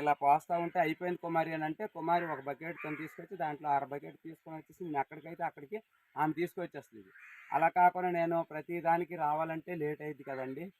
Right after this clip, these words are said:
ఇదేమో కొంచెం, ఆ, సూర్యరశ్మి ఎక్కువ లేకుండా ఉండేటప్పుడు కొట్టాలి ఇది, ఎందుకంటే మనకి పురుగు అన్నది బాగా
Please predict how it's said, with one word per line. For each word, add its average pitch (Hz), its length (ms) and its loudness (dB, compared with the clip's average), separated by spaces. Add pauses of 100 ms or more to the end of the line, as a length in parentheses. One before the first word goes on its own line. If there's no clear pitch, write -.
(220)
ఇదేమో 156 380 0 (100)
కొంచెం, 151 280 -8 (880)
ఆ, 131 40 6 (480)
సూర్యరశ్మి 175 600 2
ఎక్కువ 175 260 -6
లేకుండా 156 420 2 (160)
ఉండేటప్పుడు 156 520 -8
కొట్టాలి 139 400 -2
ఇది, 151 140 -2 (140)
ఎందుకంటే 160 340 -8 (100)
మనకి 151 240 -8 (720)
పురుగు 170 220 2
అన్నది 170 300 2 (240)
బాగా 143 220 4